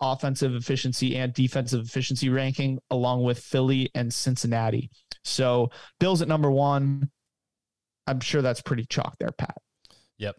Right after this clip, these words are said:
Speaker 2: absolutely. They're, they're the most complete team in the A F C and obviously probably the most complete team in the, the league. So if, if the Bills can hold serve for the rest of the season, they're probably gonna have home field advantage and, you know, play the Chiefs at some point in the A F C playoffs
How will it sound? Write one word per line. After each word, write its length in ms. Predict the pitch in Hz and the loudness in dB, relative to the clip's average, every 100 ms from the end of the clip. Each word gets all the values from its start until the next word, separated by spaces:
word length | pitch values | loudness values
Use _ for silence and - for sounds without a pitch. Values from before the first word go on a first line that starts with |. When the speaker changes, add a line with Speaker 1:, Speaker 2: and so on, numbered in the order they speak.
| _ | _
Speaker 2:
absolutely. 440 | 98 92 101 90 87 | -8 -6 -6 -6 -2
They're, 260 | 95 95 | -2 -2
they're 160 | 95 95 | -2 -4
the 80 | 90 | -2
most 220 | 95 - | -4 -4
complete 340 | 101 - 95 | -8 -6 -8
team 240 | - 101 95 | -6 -4 -4
in 60 | |
the 80 | 92 | -2
A 100 | 92 | -4
F 100 | 90 | -2
C 200 | - 98 | -2 -2
and 300 | 90 85 85 - | -4 -6 -10 -10
obviously 380 | 82 85 - 90 | -8 -8 -6 -8
probably 320 | - 87 85 | -4 -4 -4
the 80 | 82 | -4
most 200 | 87 85 | -6 -6
complete 320 | 95 - 95 | -8 -4 -6
team 300 | - 95 90 | -4 -6 -4
in 300 | 92 87 87 - _ _ _ - | -4 -4 -6 -10 _ _ _ -6
the, 320 | 90 90 85 - | -2 -2 -2 -6
the 100 | 95 | -2
league. 260 | 107 92 | 0 0
So 320 | - 87 85 87 | -2 -4 -4 -4
if, 240 | 95 - | -4 -4
if 100 | 95 | -6
the 100 | 95 | -8
Bills 260 | 87 104 101 | -4 -2 -2
can 140 | 101 | -4
hold 200 | 87 101 | -2 -2
serve 300 | - 98 101 | -2 -2 -2
for 80 | - | -2
the 80 | 90 | -2
rest 180 | 92 - | -2 -2
of 40 | |
the 60 | 87 | -2
season, 320 | 95 87 87 | -2 -2 -2
they're 120 | 85 | -4
probably 300 | - 90 87 | 0 -2 0
gonna 160 | 85 85 | -4 -4
have 140 | 85 | -4
home 180 | 98 90 | -4 -4
field 200 | 92 90 | -2 -4
advantage 440 | 82 90 92 82 | 0 0 0 -2
and, 240 | 90 80 - - - - | -6 -8 -12 -20 -20 -8
you 60 | |
know, 100 | 85 | -6
play 180 | 82 95 | -2 -2
the 80 | 87 | -2
Chiefs 320 | - 101 - | -2 -4 -4
at 80 | - | -4
some 220 | - 95 | -2 -2
point 280 | - 92 85 | -4 -6 -4
in 260 | 95 85 87 | -6 -4 -4
the 60 | |
A 120 | 82 | -4
F 80 | 87 | -4
C 120 | - | -6
playoffs 520 | 90 92 87 85 - | -8 -2 -2 -2 -4